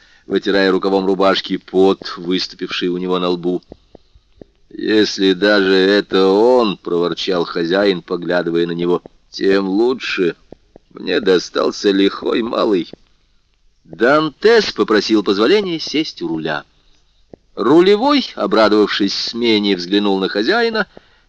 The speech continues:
который сделал ему знак, что он может передать руль своему новому товарищу.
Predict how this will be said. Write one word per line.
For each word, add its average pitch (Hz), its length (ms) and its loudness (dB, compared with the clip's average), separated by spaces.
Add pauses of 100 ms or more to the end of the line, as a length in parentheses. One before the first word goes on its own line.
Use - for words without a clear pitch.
который - 400 0
сделал 110 460 2
ему 107 220 0
знак, 127 500 2
что 113 220 0
он 110 80 0
может 120 420 0
передать 156 460 0
руль 113 220 4
своему 104 340 -2
новому 104 540 0
товарищу. 90 800 -2